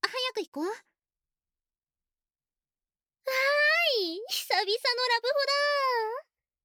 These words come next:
だー。ん？最近の私、前よりもエロくなった？うーん、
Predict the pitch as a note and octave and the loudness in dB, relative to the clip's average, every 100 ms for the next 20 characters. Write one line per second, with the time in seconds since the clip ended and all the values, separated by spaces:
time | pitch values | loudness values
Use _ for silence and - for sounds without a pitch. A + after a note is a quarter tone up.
0 | _ _ _ _ _ _ _ _ _ D#4+ | _ _ _ _ _ _ _ _ _ -10
1 | D4+ A#4 - _ _ _ _ _ _ _ | -6 -8 -10 _ _ _ _ _ _ _
2 | _ _ _ _ - E4+ F#4 - G4 G4 | _ _ _ _ -8 -6 -4 -4 -4 -2
3 | F#4+ F#4 F#4 F#4 F#4+ - - _ _ _ | -4 -6 -8 -6 -6 -8 -20 _ _ _
4 | _ E4 G4 G4+ F4+ C#4 A#3+ G3+ B3 F#4 | _ -4 -2 -2 -2 -4 -6 -6 -6 -6
5 | C#4 A3+ A#3 F#3+ G3+ D#4 A4+ _ _ _ | -6 -8 -10 -14 -10 -10 -12 _ _ _
6 | _ _ _ _ _ _ - C4+ B3+ B3+ | _ _ _ _ _ _ -10 -6 -6 -6
7 | B3 B3 B3 | -6 -8 -10